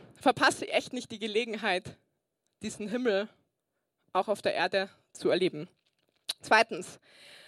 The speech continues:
Gottes Gegenwart beeinflusst unseren Körper. Also, wenn Gott kommt, verändert er nicht nur unser Herz oder unsere Gedanken,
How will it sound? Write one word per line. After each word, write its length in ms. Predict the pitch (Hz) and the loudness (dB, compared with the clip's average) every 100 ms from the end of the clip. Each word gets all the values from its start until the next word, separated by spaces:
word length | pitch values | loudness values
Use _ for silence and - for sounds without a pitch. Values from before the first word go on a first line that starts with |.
| - - | -20 4
Gottes 280 | 262 339 - | 6 6 4
Gegenwart 400 | 294 294 247 - | 0 4 4 2
beeinflusst 640 | - 233 302 - 262 - | 0 0 2 2 2 0
unseren 300 | 254 220 214 | 0 0 0
Körper. 540 | - 254 - 175 156 - - - - - - - _ _ _ _ _ - - _ _ _ _ _ _ _ - | 4 4 6 4 2 0 -14 -20 -20 -20 -20 -20 _ _ _ _ _ -20 -20 _ _ _ _ _ _ _ 2
Also, 480 | 226 - 233 220 - - | 4 8 8 8 4 -2
wenn 180 | 226 233 | -2 2
Gott 280 | 269 320 - | 4 2 0
kommt, 680 | - 262 233 277 - - _ _ _ _ _ - | 2 2 2 -6 -10 -16 _ _ _ _ _ -4
verändert 380 | 254 254 294 220 | 0 4 4 4
er 100 | 247 | 0
nicht 240 | 240 - | -4 -4
nur 80 | 208 | -4
unser 260 | 220 226 | 0 0
Herz 420 | 208 233 190 - 196 | 2 2 0 0 0
oder 200 | 196 180 | 0 -2
unsere 220 | 202 185 | -6 -2
Gedanken, 640 | 185 208 311 - 208 | 0 2 0 -6 -8